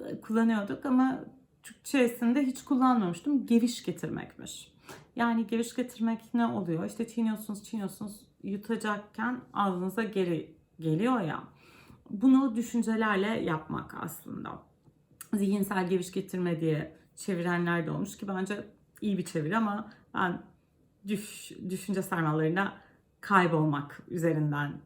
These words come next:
gideceğim. Eğer bir şekilde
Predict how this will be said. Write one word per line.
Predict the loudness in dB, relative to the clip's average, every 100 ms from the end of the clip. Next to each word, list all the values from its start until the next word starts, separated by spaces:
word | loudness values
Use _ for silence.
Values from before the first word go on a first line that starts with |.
| -8
gideceğim. | -4 -2 0 2 2 -2 -10 _ _ _ _ _ _ _ -20 -20 -20 -20 _ _ _ _ _ _ _ _ _ _ _ _ _ -6
Eğer | 0 2 4 2 0
bir | 0
şekilde | 0 -2 -2 -2 -2 -2 -2 -4